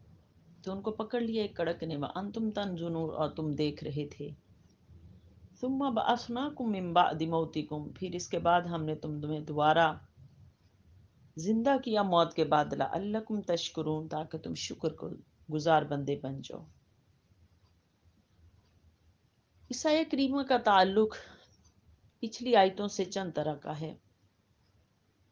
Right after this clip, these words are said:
एक ये कि इससे पहले पांच ने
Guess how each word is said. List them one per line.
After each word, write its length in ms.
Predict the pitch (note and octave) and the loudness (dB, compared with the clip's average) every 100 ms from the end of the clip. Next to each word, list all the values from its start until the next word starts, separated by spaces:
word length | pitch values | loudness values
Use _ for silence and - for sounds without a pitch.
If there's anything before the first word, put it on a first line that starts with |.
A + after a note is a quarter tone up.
| - | -6
एक 120 | G#3+ | -4
ये 200 | A#3 B3 | 0 0
कि 420 | B3 A#3+ G3+ F#3+ - _ _ _ _ _ - | 2 2 0 -4 -12 _ _ _ _ _ -8
इससे 220 | D#3 - | -6 -4
पहले 300 | C4 A3 A3+ | 2 4 6
पांच 440 | A3+ F#3 F3+ G#3+ G#3+ | 4 4 2 0 -2
ने 320 | G3 F3 - | -4 -2 -4